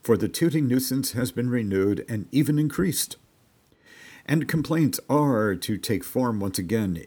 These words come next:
with the intention of reaching the superintendent with greater force than before, in the hope that a final quietus will be put upon it.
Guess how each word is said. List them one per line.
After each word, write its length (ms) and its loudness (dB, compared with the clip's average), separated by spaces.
with 460 2
the 580 0
intention 560 -2
of 140 -2
reaching 540 -2
the 180 0
superintendent 960 -2
with 520 0
greater 300 2
force 340 0
than 120 0
before, 680 -2
in 160 4
the 120 4
hope 360 0
that 360 -2
a 140 -2
final 360 0
quietus 920 -2
will 400 6
be 180 0
put 380 2
upon 520 -4
it. 220 -14